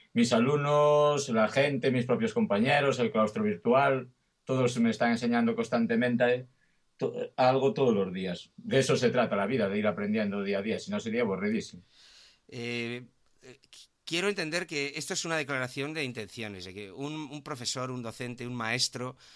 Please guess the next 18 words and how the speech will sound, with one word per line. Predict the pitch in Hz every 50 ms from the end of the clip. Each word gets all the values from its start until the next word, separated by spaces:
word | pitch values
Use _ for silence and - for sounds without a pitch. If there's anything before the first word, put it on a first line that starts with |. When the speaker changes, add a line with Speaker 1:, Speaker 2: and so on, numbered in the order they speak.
| - _ -
Speaker 2:
no | 120 127
sé | - 143
cuál | 127 135 131 131
es | 135 131 120
lo | 131 127
que | 113 123 117
más | 123 127 -
te | - 123
gusta | 113 123 120 - 123
que | 110 113
te | 101 110
llamemos, | 104 104 107 113 120 127 127 123
Fraga. | - 123 120 120 123 135
Speaker 1:
Maestro, | 117 113 110 107 - - - 95 87
tal | 92 101 101
vez. | 95 95 - - - -
Speaker 2:
Maestro, | 113 107 107 110 113 107 - - 95 92
vale. | 95 107 107 101 95 90